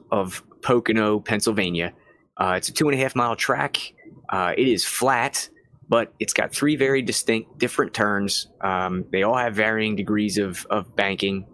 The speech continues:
Um, and, and this track, man, it, it lends itself to being a fuel race, to a strategy race, kinda like a, like a road, a road course. Uh, we'll see guys short pitting at the end of stages, giving up stage points for, for track position.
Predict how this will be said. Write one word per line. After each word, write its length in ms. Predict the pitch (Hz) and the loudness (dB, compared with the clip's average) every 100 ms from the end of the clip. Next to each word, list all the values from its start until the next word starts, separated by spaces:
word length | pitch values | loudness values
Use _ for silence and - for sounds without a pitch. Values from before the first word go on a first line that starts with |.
| - | -14
Um, 440 | 101 95 95 95 - - - _ _ _ | -8 -6 -4 -6 -10 -20 -20 _ _ _
and, 240 | 104 98 - | -2 -2 -2
and 180 | 101 101 | -2 0
this 180 | 160 - | 0 0
track, 500 | - 135 131 117 110 | 0 2 2 0 0
man, 380 | 104 104 104 98 | 0 0 -2 0
it, 160 | 110 101 _ _ _ - | 0 -2 _ _ _ -2
it 160 | 107 | 0
lends 320 | 117 127 170 160 | 2 2 2 0
itself 440 | - - 120 113 | 0 2 0 0
to 100 | 117 | -2
being 240 | 104 107 104 | 0 0 0
a 40 | |
fuel 360 | - 135 135 113 | 0 2 4 2
race, 340 | 90 87 - | 0 -2 -2
to 100 | 98 | -2
a 40 | |
strategy 440 | 95 120 120 113 98 | 0 0 0 0 0
race, 240 | 90 87 | 0 0
kinda 220 | - 104 | 0 0
like 220 | 101 98 101 | 0 0 0
a, 260 | 98 98 - | 0 -2 -2
like 140 | 101 | -2
a 40 | 95 | 0
road, 340 | 110 113 104 - _ - | 2 2 0 -8 _ -4
a 60 | |
road 260 | 101 120 110 | 0 0 0
course. 420 | - 82 80 - - - _ - | -2 -2 -2 -6 -10 -20 _ -6
Uh, 160 | 95 90 87 | -2 -2 -2
we'll 140 | 104 107 | 0 0
see 240 | - 107 | 2 0
guys 320 | 95 104 101 | 2 0 0
short 380 | - - 139 - | 0 2 2 2
pitting 420 | - 117 117 113 - _ - | 0 0 0 -2 -8 _ -4
at 140 | 101 - | -2 0
the 140 | 101 | 0
end 100 | 110 | 0
of 60 | 107 | 0
stages, 480 | - 107 104 101 | 0 0 0 0
giving 220 | - 107 107 | 0 0 0
up 120 | - | -2
stage 340 | - 107 - | -2 -2 -4
points 280 | - 101 98 | -2 -2 -2
for, 400 | - 101 95 - - | -2 0 0 -4 -4
for 80 | 101 | -2
track 340 | - 107 - | 0 0 -2
position. 460 | 101 101 - 98 | -2 0 0 -2